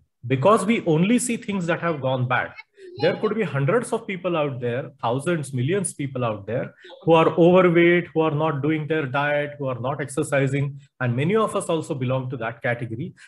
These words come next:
who live absolutely fine life without any problem at all. But we always see people who have landed into complications because of their lifestyle or whatever. And that is why we become post-op specialists. But we start assuming that everybody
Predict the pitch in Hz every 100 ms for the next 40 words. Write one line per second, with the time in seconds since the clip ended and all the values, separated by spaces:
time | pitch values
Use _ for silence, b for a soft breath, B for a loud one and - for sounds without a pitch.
0 | b - 233 233 151 143 180 190 - _
1 | - 147 143 - 185 175 175 170 - 151
2 | 127 135 113 110 107 - _ _ 123 143
3 | 143 110 127 120 107 107 101 101 95 -
4 | _ _ _ _ _ 170 240 247 170 175
5 | 262 254 - 226 208 202 277 226 226 240
6 | 165 117 120 139 208 185 175 180 143 135
7 | 147 143 131 127 120 117 110 113 110 104
8 | 98 101 - 123 123 123 113 101 120 120
9 | 95 175 - B B B 165 190 135 135
10 | 220 170 175 196 160 120 160 175 127 120
11 | - - - 101 - 90 - - _ _
12 | _ 190 196 214 - 202 240 254 151 127
13 | 170 196 233 226 208 214 139 120 147 247
14 | 214 180 160